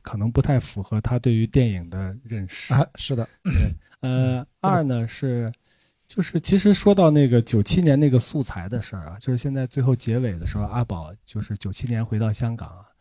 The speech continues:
Speaker 1: 那个其实我是跟观众几乎是同时知道，没差多少。我是在看检查三十集素材的时候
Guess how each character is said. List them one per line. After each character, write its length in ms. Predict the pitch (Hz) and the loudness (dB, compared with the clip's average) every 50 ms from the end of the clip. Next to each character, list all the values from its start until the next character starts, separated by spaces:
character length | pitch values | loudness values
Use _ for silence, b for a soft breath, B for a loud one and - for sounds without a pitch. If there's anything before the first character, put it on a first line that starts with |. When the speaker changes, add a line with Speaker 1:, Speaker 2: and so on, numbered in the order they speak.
| _ _ _ _ _ _ _ | _ _ _ _ _ _ _
Speaker 1:
那 100 | 208 208 | 0 2
个 80 | 165 | 2
其 180 | 143 - - 147 | 2 2 2 2
实 80 | 143 160 | 4 4
我 320 | 143 113 95 90 92 90 | 4 2 0 -2 -4 -6
是 280 | 92 - - 127 123 113 | -8 -6 -4 -4 -2 -2
跟 260 | - - 143 147 147 | -2 -2 -2 -2 -2
观 180 | - 151 147 | 0 0 0
众 180 | 147 147 135 117 | 2 0 0 -2
几 140 | - - 139 | -2 -4 -4
乎 140 | - - 143 | -4 -4 -6
是 160 | - - 117 | -6 -6 -8
同 240 | - - - 123 139 | -6 -6 -6 -6 -6
时 220 | - - 113 120 | -6 -6 -8 -8
知 160 | 120 - 131 | -6 -6 -8
道， 120 | - 113 95 | -6 -6 -8
没 160 | 95 104 127 | -6 -6 -6
差 220 | 147 - - 143 | -6 -4 -6 -6
多 160 | 113 117 107 | -4 -6 -6
少。 280 | 98 - - - - 107 123 | -6 -8 -10 -16 -16 -12 -8
我 140 | 113 107 110 | -8 -6 -4
是 160 | - 143 143 | -2 -4 -2
在 360 | 135 - 151 143 135 127 117 - _ | -2 -2 0 0 0 -2 -2 -6 _
看 480 | - - - - 170 160 143 120 101 90 90 - _ _ _ | -16 -16 -8 -4 -2 -2 0 0 -2 -4 -6 -10 _ _ _
检 260 | - - 113 92 92 | -6 -6 -4 -4 -6
查 300 | 92 - 110 110 120 139 - _ | -6 -8 -6 -6 -6 -6 -6 _
三 320 | - - - 165 156 160 | -14 -4 0 4 4 4
十 140 | 151 - - | 4 2 0
集 200 | 110 - - 117 | -4 0 0 2
素 220 | 131 - - 165 135 | 2 2 0 -2 -2
材 260 | - - 92 90 104 | -2 -4 -4 -4 -2
的 80 | 120 | -2
时 160 | 131 - - 113 | -2 -2 -2 -6
候 240 | - - 85 92 | -8 -8 -10 -12